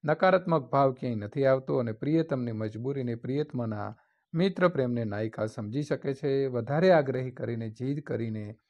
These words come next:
અને ગુસ્સો કરીને પ્રિયતમને વધારે મૂંઝવણભરી પરિસ્થિતિમાં મૂકવાની જગ્યાએ પોતે સરળતાથી અને સહજતાથી પ્રિયતમાનો મિત્ર પ્રેમને માન આપે છે અને મિત-, પ્રિયતમને તેના મિત્રની સાથે જવા રજા આપે છે.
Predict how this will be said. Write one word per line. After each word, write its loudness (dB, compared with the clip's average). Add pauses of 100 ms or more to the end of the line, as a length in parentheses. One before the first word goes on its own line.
(340)
અને -8
ગુસ્સો -4
કરીને -4
પ્રિયતમને -4
વધારે -2
મૂંઝવણભરી -6
પરિસ્થિતિમાં -10
મૂકવાની -8
જગ્યાએ 0 (480)
પોતે 2
સરળતાથી 4
અને -4
સહજતાથી -2
પ્રિયતમાનો -4 (140)
મિત્ર -2
પ્રેમને -4
માન -8
આપે -8
છે -14 (480)
અને -6
મિત-, -4 (160)
પ્રિયતમને 0 (460)
તેના -2
મિત્રની -2
સાથે -8
જવા -8
રજા -8
આપે -12
છે. -18